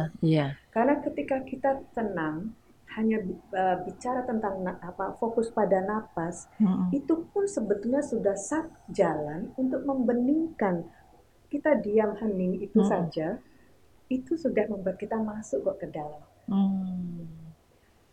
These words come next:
Speaker 1: Ada banyak
Speaker 2: Hmm.
Speaker 1: klien misalnya, saya buat hanya untuk pegang di, pegang dada.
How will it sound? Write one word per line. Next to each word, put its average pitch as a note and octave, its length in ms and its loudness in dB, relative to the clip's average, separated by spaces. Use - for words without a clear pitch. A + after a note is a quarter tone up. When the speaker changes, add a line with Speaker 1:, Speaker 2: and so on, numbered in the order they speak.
Speaker 1:
Ada E4 180 2
banyak G3+ 380 4
Speaker 2:
Hmm. A3+ 240 4
Speaker 1:
klien G3+ 420 4
misalnya, F3+ 540 -2
saya F3+ 160 -6
buat E3 240 -10
hanya B3 240 0
untuk - 220 -6
pegang F3+ 300 2
di, F3 120 0
pegang F3+ 480 2
dada. F3 460 0